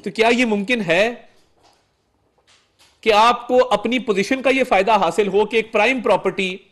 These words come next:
औने पौने आपको दे दी जाए? क्यों दे दी जाए?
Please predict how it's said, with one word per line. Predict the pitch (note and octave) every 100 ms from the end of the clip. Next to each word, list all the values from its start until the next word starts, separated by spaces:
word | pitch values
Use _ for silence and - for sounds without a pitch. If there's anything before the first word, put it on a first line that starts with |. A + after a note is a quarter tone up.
| _ _ -
औने | G#3 C4+
पौने | B3+ A3+ A3+
आपको | G#3 A3
दे | F#3 F3+
दी | G3
जाए? | F#3 A3
क्यों | B3+ F#4+
दे | F#4+
दी | C#4 A3
जाए? | D#3+ G2+